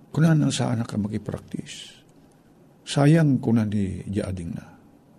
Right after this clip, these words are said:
Una nga, dakilabanag no, salungasingit ti amok ka ng bag, kuna na. Nangag ni tatang na dahito. Ket nasagid ti puso di aman ha.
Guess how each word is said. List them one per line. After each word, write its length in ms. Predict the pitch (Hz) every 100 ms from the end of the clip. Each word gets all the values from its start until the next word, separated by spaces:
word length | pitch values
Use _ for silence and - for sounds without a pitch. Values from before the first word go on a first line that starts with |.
| _
Una 320 | - 127 131
nga, 200 | 123 110 104 98 92 95 - - - _ _ _ _ - - - - - - -
dakilabanag 800 | - 113 - 127 104 110 110 120
no, 480 | 104 101 98 92 92 - - - _ _ _
salungasingit 800 | - 101 101 95 - 110 107 -
ti 80 | -
amok 320 | 90 95 -
ka 60 | 87
ng 240 | 85 85
bag, 400 | 95 80 - -
kuna 200 | - 78
na. 160 | - - - _ _ _ _ _ _ -
Nangag 320 | 127 127 123
ni 80 | 110
tatang 400 | 110 101 98 101
na 160 | 110 -
dahito. 320 | 90 - - - _ - _ _ - -
Ket 160 | 180 - - - - - _ _ -
nasagid 480 | 170 160 165 165 160
ti 80 |
puso 400 | - 147 139 170
di 160 | 135 123
aman 320 | 104 95 85
ha. 120 | -